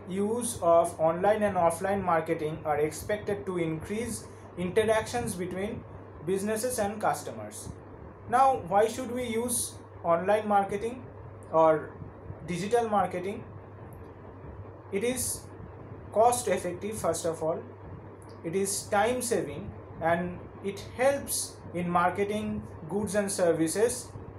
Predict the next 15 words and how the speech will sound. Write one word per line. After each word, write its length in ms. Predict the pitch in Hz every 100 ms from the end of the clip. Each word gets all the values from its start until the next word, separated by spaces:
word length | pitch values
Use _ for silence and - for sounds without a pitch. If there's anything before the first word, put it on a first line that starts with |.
| -
globally. 460 | 175 190 170 - 98 - - - - - - - - - - - - - -
Besides 480 | 185 220 302 311 -
this, 440 | 160 175 185 - - - - - -
it 120 | 170
is 220 | 202 -
available 640 | 165 170 190 208 202 220 214
twenty-four 680 | 196 185 196 214 233 233
into 240 | 220 190 202
seven 480 | - 160 143 160 202 - - -
and 220 | 156 170
also 420 | 165 180 220 220
helps 380 | 202 185 190 -
in 240 | 214 247 - -
brand 380 | 156 180 185
building. 420 | 151 131 104 104